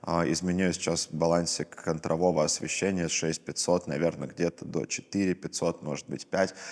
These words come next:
чтобы не было, ну, вот такого агрессивного прям перехода. Но, опять же, это дело вкуса. Если вы хотите как-то очень сильно отделить себя либо от фона, либо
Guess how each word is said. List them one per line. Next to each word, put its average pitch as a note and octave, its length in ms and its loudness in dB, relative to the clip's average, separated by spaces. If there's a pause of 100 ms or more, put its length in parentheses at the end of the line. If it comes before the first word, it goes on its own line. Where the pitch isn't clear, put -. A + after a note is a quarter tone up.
(120)
чтобы D#2+ 320 -2
не F2 140 0
было, E2+ 240 4
ну, F2 100 -2
вот D#2+ 180 -4
такого E2+ 380 4
агрессивного E2 600 0
прям G2 220 2
перехода. D3+ 440 2 (260)
Но, C3+ 220 6
опять A2 380 6
же, F#2 140 4
это G#2+ 300 6
дело A2 280 8
вкуса. D3 460 4
Если F#2+ 340 4
вы F2 120 2
хотите F2+ 420 0
как-то E2+ 320 0
очень F2 260 2
сильно F2 400 2
отделить E2+ 380 2
себя F2 260 4
либо E2+ 300 2
от D#2+ 140 0
фона, F2+ 340 2
либо E2 380 0